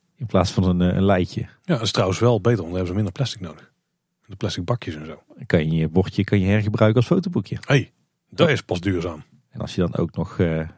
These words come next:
Speaker 1: voor een broodje kipsaté kiest, dan, eh, kom jij, eh, na een dagje Efteling ook nog aan je trekken.
Speaker 2: Ja.
Speaker 1: Even, eh, aan je fotoboekje snuiven.
Speaker 2: Tim, jongen, we lossen hier gewoon, eh, een heel groot, eh,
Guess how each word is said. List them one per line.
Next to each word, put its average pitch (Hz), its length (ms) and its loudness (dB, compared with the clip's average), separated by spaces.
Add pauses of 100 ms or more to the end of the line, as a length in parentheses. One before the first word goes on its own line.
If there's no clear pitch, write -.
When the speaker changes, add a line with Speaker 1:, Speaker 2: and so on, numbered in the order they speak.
(140)
Speaker 1:
voor 92 260 -2
een 87 100 0
broodje 87 640 2 (220)
kipsaté 131 520 0
kiest, - 280 -6
dan, 110 220 0
eh, 101 160 2 (540)
kom 123 180 0
jij, 110 320 4
eh, 107 60 2
na 117 260 4
een 123 60 0
dagje 117 240 0
Efteling - 280 0
ook - 60 -2
nog 117 100 2
aan 80 80 0
je 82 80 0
trekken. - 320 -6 (260)
Speaker 2:
Ja. 208 260 2 (460)
Speaker 1:
Even, 82 340 -2
eh, 82 60 -4 (140)
aan 98 140 0
je 98 80 2
fotoboekje 120 460 -2
snuiven. 76 360 -4 (680)
Speaker 2:
Tim, 135 180 -6
jongen, 90 200 -6
we 92 60 -4
lossen 98 260 0
hier 95 120 0
gewoon, 101 340 2
eh, 101 340 2
een 101 100 -2
heel 104 180 2
groot, 101 300 0
eh, 104 100 2